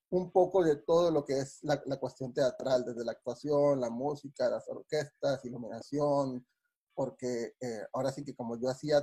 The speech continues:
todo, tuve que como que, eh, aprender de, en, en cada uno de estos rubros para poder, eh, producir y dirigir estos espectáculos. Y básicamente así fue como empecé.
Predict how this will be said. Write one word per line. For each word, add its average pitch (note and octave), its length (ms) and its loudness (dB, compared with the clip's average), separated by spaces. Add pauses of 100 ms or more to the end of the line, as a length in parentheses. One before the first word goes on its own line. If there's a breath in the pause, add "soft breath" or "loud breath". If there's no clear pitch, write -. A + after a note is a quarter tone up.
(140)
todo, D#3+ 540 6 (400)
tuve C#3 220 -2
que C3+ 160 -6
como C#3 240 -2
que, B2 280 -4
eh, A#2+ 360 -6 (720)
aprender B2+ 600 -2
de, C#3+ 120 -4
en, C3 220 -6
en C3+ 80 -8
cada C#3 220 2
uno C#3 200 0
de C#3 40 0
estos C#3 320 -6
rubros C#3 560 -4 (380)
para A#2+ 240 -4
poder, A#2+ 280 -4 (360)
eh, A#2 260 -8
producir B2+ 600 -6
y C#3+ 60 -10
dirigir B2 380 -10
estos - 400 -12
espectáculos. D#3+ 760 -2
Y D3 80 0
básicamente D#3 640 2
así F#3 260 -2
fue E3 180 -4
como B2 140 -2
empecé. G#2+ 460 -8